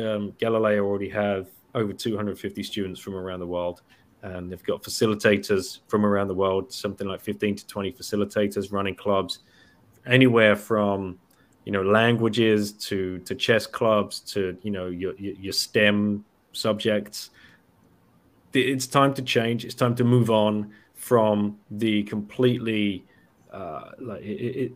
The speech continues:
it, it, the education system that we still put our kids into. It's, it's defunct.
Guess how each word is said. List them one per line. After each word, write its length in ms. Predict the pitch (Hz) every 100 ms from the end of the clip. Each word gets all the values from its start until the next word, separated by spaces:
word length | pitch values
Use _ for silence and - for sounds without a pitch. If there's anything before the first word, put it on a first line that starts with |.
| -
it, 180 | 117 -
it, 80 | 107
the 120 | 131
education 500 | 139 151 170 160 143
system 600 | - 131 139 139 139 123 - _
that 100 | 120
we 160 | 107 110
still 360 | - - 123
put 180 | 131 131
our 140 | 123 127
kids 300 | 127 131 143
into. 440 | 135 139 143 147 - _ _ _ _ _ _ _ _ _ _ _ _ _ _
It's, 600 | 127 120 - - - - _ _ _ _ _ _ _ _ _ _
it's 140 | 123 120
defunct. 600 | 135 127 143 92 - -